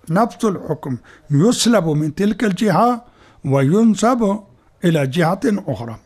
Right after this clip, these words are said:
ففي سورة الغفلة سماها رضوان الله تعالى عليه بالإضراب، وكذلك في سورة السبق اللسان، هذا ليس من الإضراب في شيء،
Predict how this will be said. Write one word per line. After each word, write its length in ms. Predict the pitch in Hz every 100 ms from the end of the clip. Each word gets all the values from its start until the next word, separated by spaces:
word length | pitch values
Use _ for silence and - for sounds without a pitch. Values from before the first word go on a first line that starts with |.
| _ _ - - - - -
ففي 520 | - 151 - 160 147
سورة 500 | 143 - 151 151 143 -
الغفلة 760 | 156 147 185 214 226 196 156 120 _ _ _
سماها 600 | - 147 151 156 139 156
رضوان 340 | 147 147 156
الله 200 | 156 156
تعالى 240 | 147 156 151
عليه 340 | 147 147 143
بالإضراب، 760 | 147 151 151 156 170 214 190 127 - _ - - -
وكذلك 880 | 151 151 - 151 160 156 156 147 156
في 240 | - 151
سورة 420 | 135 - 147 143 -
السبق 440 | 147 - 143 -
اللسان، 600 | 156 147 139 175 240 262 196 - _ -
هذا 320 | 151 156 190
ليس 280 | 190 254 233
من 220 | 233 190
الإضراب 640 | 170 165 151 156 196 226
في 220 | 226 - 214
شيء، 420 | 233 262 262